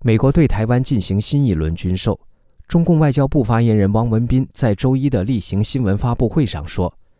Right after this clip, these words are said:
将对洛克希德马丁和雷神公司实施制裁。中共发言人没有提供任何关于制裁的进一步细节。去年，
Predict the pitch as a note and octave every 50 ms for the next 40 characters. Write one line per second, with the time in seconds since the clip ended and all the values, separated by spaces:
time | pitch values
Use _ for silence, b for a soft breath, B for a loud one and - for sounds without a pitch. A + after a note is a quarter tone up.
0 | _ - - - E3 E3 D#3+ E3 D#3 D#3+ E3+ C#3+ - - - - - C#3 A#2+ C#3
1 | B2+ A2 D2+ D2 - - A2 A2+ A2 - - G2+ G2+ F#2 E2 G2+ A2 - G#2 F#2+
2 | G2 A2+ A2+ A2 G#2+ - - A2+ A2+ G#2+ - - E2 F2 G2 - G2+ G#2+ - -
3 | A#2+ F#2+ - - - C#2+ C#2+ - _ _ _ _ _ _ _ - _ - - E3+
4 | E3 D#3+ F3+ D#3+ - E3 D3+ D3+ C#3+ C3+ C3 A#2+ A#2 B2 A2 G#2+ B2+ B2 F#2+ -
5 | - - G#2 F#2+ A#2+ A#2+ C3+ C#3+ D#3+ A#2+ F#2+ - F2+ F2+ - A2 G2+ G#2 F#2+ F2
6 | F#2+ - - B2 F2+ - - E2 E2 D#2+ E2+ - - C3 F#2+ D#2+ E2 - - F#2
7 | F2 - - A#2 E2+ - D#2+ C#2+ C#2+ - - _ _ _ _ _ _ _ _ -
8 | - - - - A#2+ F2+ E2+ D#2+ E2+